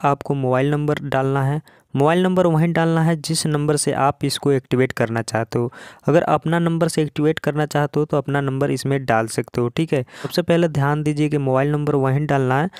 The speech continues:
जो मोबाइल नंबर से अपने फ़ोन में लॉगिन करोगे Amazon, उसी को यहाँ पे एंटर करना है, उसी मोबाइल नंबर को, ठीक है। सारी चीज़ें डालने के बाद आपको कंटिन्यू पे क्लिक करना है। तो आपको ऐसा इंटरफेस अगर आ जाता है तो आपको simply करना क्या है कि यहाँ पे सबसे नीचे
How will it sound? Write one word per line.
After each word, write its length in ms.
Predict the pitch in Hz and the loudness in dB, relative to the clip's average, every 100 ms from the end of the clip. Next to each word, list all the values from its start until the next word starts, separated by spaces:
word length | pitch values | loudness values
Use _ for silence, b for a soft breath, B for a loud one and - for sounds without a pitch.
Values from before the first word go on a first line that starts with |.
| B B B | B B B
जो 160 | 131 165 | 2 4
मोबाइल 340 | 160 151 160 | 4 4 2
नंबर 240 | 160 160 151 | 2 0 0
से 140 | 156 | 0
अपने 240 | 151 147 135 | -2 -2 -4
फ़ोन 340 | - 143 143 | 0 0 2
में 120 | 147 | 0
लॉगिन 460 | 151 135 123 131 147 151 | 2 4 4 2 0 -2
करोगे 480 | 139 135 131 139 151 139 | 0 0 2 0 0 -2
Amazon, 540 | 131 131 131 135 180 B B _ | 0 0 0 -2 -2 B B _
उसी 240 | 127 123 156 | -4 0 0
को 200 | - 160 | 0 0
यहाँ 260 | 156 131 131 | 0 0 -2
पे 140 | 143 | -2
एंटर 340 | 123 123 120 131 | -2 -4 -4 -2
करना 260 | 131 123 | -2 0
है, 120 | 127 | 0
उसी 260 | 131 123 127 | 0 -2 -2
मोबाइल 300 | 123 113 113 | 0 0 0
नंबर 260 | 113 113 - | -2 -4 -2
को, 140 | 123 | -2
ठीक 220 | 113 165 | -2 0
है। 100 | 127 107 B B - | -2 -6 B B -4
सारी 280 | - 131 156 | 0 0 0
चीज़ें 280 | - 170 | 0 0
डालने 300 | 156 131 127 | 2 0 0
के 60 | 147 | 0
बाद 160 | 147 147 | 0 0
आपको 280 | 139 - 139 | 0 -2 -4
कंटिन्यू 500 | - 120 - 117 131 | -2 -4 -4 -2 0
पे 180 | 139 131 | 0 -2
क्लिक 320 | - 123 - | -2 -4 -2
करना 240 | 143 123 113 | -2 -2 -2
है। 180 | 139 165 _ _ _ _ | -2 -6 _ _ _ _
तो 80 | 135 | 4
आपको 260 | 135 - 156 | 4 4 2
ऐसा 200 | 147 151 | 2 0
इंटरफेस 520 | 147 - 143 139 - | -2 -2 0 0 0
अगर 140 | 139 135 | 0 0
आ 220 | 127 127 | 2 0
जाता 300 | 131 139 147 | 0 -2 -2
है 60 | 139 | -2
तो 120 | 135 | 0
आपको 260 | 131 - | -2 -2
simply 400 | 135 123 120 127 | -4 -4 -2 -2
करना 340 | 127 120 120 131 | -2 -2 -2 -2
क्या 160 | - 139 | 0 -2
है 60 | |
कि 120 | 131 | -2
यहाँ 160 | 135 131 | -2 -2
पे 120 | 143 | -2
सबसे 340 | - 120 - 127 | -4 -4 -2 -2
नीचे 280 | 123 - | -2 -4